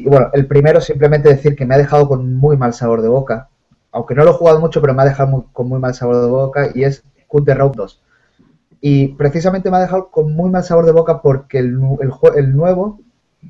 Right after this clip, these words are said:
es gratis, o sea, eh, pero no es, no es el típico juego que, como él comentaba antes del retry, que puede jugarlo perfectamente. No, este es, es mucho más enfocado a sacarte la pasta.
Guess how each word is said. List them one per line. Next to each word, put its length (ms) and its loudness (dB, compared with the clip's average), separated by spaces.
es 180 -8
gratis, 460 0
o 60 -12
sea, 240 -2
eh, 340 -10
pero 220 4
no 360 2
es, 400 -4
no 180 -6
es 120 -6
el 120 -8
típico 280 -8
juego 340 2
que, 240 2
como 180 2
él 80 4
comentaba 480 2
antes 260 -2
del 240 2
retry, 440 -2
que 120 0
puede 220 2
jugarlo 280 0
perfectamente. 560 -8
No, 160 0
este 360 0
es, 460 2
es 140 2
mucho 400 0
más 120 2
enfocado 360 0
a 40 -2
sacarte 380 -4
la 140 -2
pasta. 420 -8